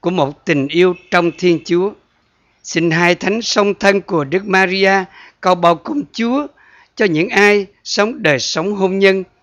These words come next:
biết để Chúa ngự trị trong gia đình mình và biết yêu thương kính trọng nhau, vì đâu có tình yêu thương, ở đấy có Đức Chúa Trời.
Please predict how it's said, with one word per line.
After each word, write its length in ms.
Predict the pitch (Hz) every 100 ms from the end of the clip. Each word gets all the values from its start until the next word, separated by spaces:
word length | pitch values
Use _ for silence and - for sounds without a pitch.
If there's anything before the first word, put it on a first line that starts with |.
| _ _ -
biết 300 | 202 262 185
để 160 | 160 151 -
Chúa 180 | 226
ngự 320 | 262 202 156 156
trị 360 | - 170 147
trong 300 | 139 208 208
gia 80 | 214
đình 260 | 180 156 160
mình 180 | 139 110 _ _ _ -
và 260 | 135 123
biết 320 | 120 156 226 -
yêu 220 | 185 180 -
thương 200 | 208 202
kính 260 | - 247
trọng 340 | 247 180 147 147
nhau, 280 | 185 185 175 _ _ _ _ _
vì 380 | 131 147 135 123 - _ _ -
đâu 180 | 160 170
có 180 | - 214
tình 260 | - 143
yêu 260 | 143 175 175
thương, 300 | - 190 185 180 _ _ _ _
ở 220 | 131 110
đấy 420 | 117 143 165 202 - _
có 300 | - 151 180 190
Đức 160 | 165 185 _
Chúa 180 | - 175 -
Trời. 300 | 160 131